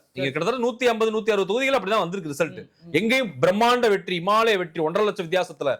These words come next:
Speaker 2: ஆ.
Speaker 1: ரெண்டு லட்சம் வித்தியாசத்துல சிங்கிள் மேண்டேட் அப்படிலாம் யாரும் ஜெயிக்கல.
Speaker 2: ம்.
Speaker 1: அப்ப நீங்க இதுல இருந்தே புரிஞ்சு, ஒண்ணுல தோழர், கொலை பண்ணிட்டு ஜெயில இருக்கவன் ஜெயிக்கிறான், எப்படி ஜெயிப்பான்? கொலை பண்ணிட்டு ஜெயில இருக்கக்கூடிய பாஜக பிரமுகர், அவன் எப்படி பிரச்சாரத்துக்கே வராம எப்படி ஜெயிப்பான்? நீங்க சொல்லுங்க, நீங்க கொலை பண்ணிட்டு ஜெயில இருக்கவன் ஜெயிச்சிருக்கான்.
Speaker 2: ஓ,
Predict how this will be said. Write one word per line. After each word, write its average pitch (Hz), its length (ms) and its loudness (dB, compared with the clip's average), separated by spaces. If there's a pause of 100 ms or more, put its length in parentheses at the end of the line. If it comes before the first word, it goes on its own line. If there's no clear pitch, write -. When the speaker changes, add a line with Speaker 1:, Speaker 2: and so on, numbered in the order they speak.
Speaker 2:
ஆ. - 120 -18 (120)
Speaker 1:
ரெண்டு 196 200 4
லட்சம் 208 260 2
வித்தியாசத்துல 175 440 0
சிங்கிள் 214 340 0 (320)
மேண்டேட் 185 380 2
அப்படிலாம் 180 340 0
யாரும் 170 220 0
ஜெயிக்கல. 139 280 -4 (180)
Speaker 2:
ம். 170 160 -18 (100)
Speaker 1:
அப்ப 190 200 2
நீங்க 196 140 2
இதுல 233 120 4
இருந்தே 254 180 4
புரிஞ்சு, 185 220 0
ஒண்ணுல 277 280 2
தோழர், 185 260 0
கொலை 277 200 6
பண்ணிட்டு 285 300 0
ஜெயில 285 260 4
இருக்கவன் 202 260 0
ஜெயிக்கிறான், 147 320 -2
எப்படி 156 240 -14
ஜெயிப்பான்? 120 280 -10 (580)
கொலை 220 280 6
பண்ணிட்டு 220 440 2
ஜெயில 226 320 4
இருக்கக்கூடிய 180 360 0
பாஜக 185 400 2
பிரமுகர், 147 420 -2 (100)
அவன் 202 220 4
எப்படி 196 320 0
பிரச்சாரத்துக்கே 269 580 2
வராம 247 220 4
எப்படி 190 220 0
ஜெயிப்பான்? 139 320 -2
நீங்க 139 160 -8
சொல்லுங்க, 160 200 -4
நீங்க 101 160 -16 (260)
கொலை 214 180 6
பண்ணிட்டு 196 280 -2
ஜெயில 180 260 2
இருக்கவன் 151 360 0
ஜெயிச்சிருக்கான். 143 420 -6
Speaker 2:
ஓ, 269 80 2